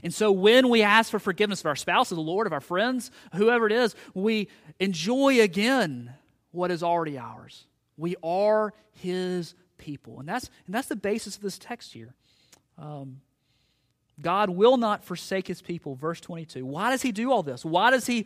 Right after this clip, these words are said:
forgive? Why does He welcome us back in? "For the Lord will not forsake His people for His great name's sake, because it has pleased the Lord to make you a people for Himself."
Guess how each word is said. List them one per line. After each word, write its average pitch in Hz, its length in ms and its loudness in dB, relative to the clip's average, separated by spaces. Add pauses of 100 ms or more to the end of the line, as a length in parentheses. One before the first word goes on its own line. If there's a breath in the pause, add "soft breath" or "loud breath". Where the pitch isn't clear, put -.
(140)
forgive? 208 500 2
Why 202 220 4
does 247 100 4
He 233 80 -2
welcome 214 420 6
us 214 120 -4
back 220 260 0
in? 208 180 0 (200 loud breath)
"For 196 100 -4
the 190 80 4
Lord 226 400 8
will 196 140 4
not 214 520 4
forsake 240 560 0
His 214 140 -4
people 160 460 -10 (240 loud breath)
for 190 160 0
His 165 160 -2
great 175 420 2
name's 175 320 -4
sake, 139 320 -8
because 170 300 -4
it 180 80 0
has 160 120 -4
pleased 262 600 -2
the 247 60 0
Lord 185 420 -2 (180 loud breath)
to 202 100 -2
make 196 380 2
you 190 140 0
a 170 40 -2
people 175 560 -8 (200 soft breath)
for 170 180 -6
Himself." 120 720 -14